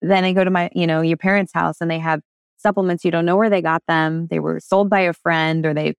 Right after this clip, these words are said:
sold by the internet, and they're not sticking to the foundations of how do we eat to balance blood sugar balance? How do we eat to promote health?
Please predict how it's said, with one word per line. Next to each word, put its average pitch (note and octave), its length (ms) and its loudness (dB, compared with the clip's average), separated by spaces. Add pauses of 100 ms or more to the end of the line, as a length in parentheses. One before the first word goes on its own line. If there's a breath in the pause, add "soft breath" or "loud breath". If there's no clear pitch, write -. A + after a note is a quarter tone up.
(100)
sold G3 300 0
by G3 140 2
the E3+ 160 -2
internet, E3 640 -2
and E3 420 -4 (320)
they're F3+ 140 4
not F3 320 2
sticking - 560 -8
to - 80 -14
the E3 100 -2
foundations E3 920 -4
of - 300 0 (240)
how E3+ 380 -2
do F#3 100 2
we G#3+ 100 2
eat F3 240 -2
to - 80 -8
balance D#3 380 0
blood D3+ 180 0
sugar - 280 -4
balance? D3 460 -4
How F3+ 300 -2
do G3 120 2
we G3+ 180 -2
eat F3 240 -2 (160)
to D#3+ 440 -2 (420)
promote D#3+ 420 2
health? D#3 380 -2